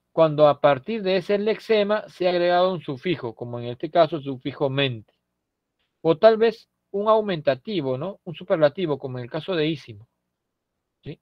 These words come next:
Ahí está. Rápidamente huyó antes que lo capturen. Aquí está nuestro adverbio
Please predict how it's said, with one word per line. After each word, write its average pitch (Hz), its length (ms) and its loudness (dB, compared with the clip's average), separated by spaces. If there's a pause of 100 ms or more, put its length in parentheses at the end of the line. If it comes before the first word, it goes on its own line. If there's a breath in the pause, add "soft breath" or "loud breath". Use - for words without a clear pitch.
Ahí 120 200 -12
está. 104 380 -20 (760 loud breath)
Rápidamente 175 1000 0 (140)
huyó 135 600 -4 (400)
antes 147 380 -4
que 139 120 -8
lo 123 120 -6
capturen. 104 500 -10 (440)
Aquí 117 260 -10
está 147 340 -4 (160)
nuestro 135 320 -6
adverbio 120 560 0